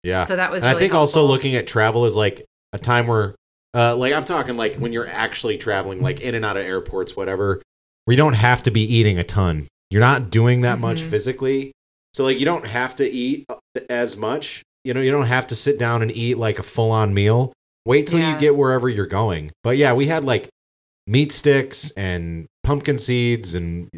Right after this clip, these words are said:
Speaker 1: stuff like that. And it was fantastic.
Speaker 2: Yeah. So my last question as we wrap up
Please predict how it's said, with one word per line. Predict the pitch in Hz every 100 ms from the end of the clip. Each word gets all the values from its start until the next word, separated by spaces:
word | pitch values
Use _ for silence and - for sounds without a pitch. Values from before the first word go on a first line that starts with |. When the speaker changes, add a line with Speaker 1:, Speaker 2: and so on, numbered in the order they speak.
| 67 -
Speaker 1:
stuff | - - 151 143
like | 110 -
that. | 110 104 85
And |
it | 98
was | 92 - _ -
fantastic. | 90 85 92 90 85 78 - _ _ _ _ _
Speaker 2:
Yeah. | 175 175 165 160 165 _ _ _ - - _ -
So | 208 196
my | 196
last | 202 214 214
question | - 185 - 185 175 180
as | 180
we | 180 175
wrap | 165 165 170
up | 156 165